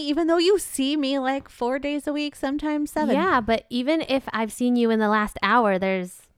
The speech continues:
Speaker 2: something new and good that's happened.
Speaker 1: Probably my life is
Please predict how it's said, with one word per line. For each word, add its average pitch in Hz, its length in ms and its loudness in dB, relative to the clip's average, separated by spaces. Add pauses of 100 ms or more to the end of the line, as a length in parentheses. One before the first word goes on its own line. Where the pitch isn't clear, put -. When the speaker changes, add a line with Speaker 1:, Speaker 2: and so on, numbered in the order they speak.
(120)
Speaker 2:
something 233 460 0
new 196 140 4
and 185 160 -2
good 185 160 0
that's 180 160 -4
happened. 196 540 -2
Speaker 1:
Probably 277 500 0
my 240 220 -2
life 269 360 -2
is 208 840 -6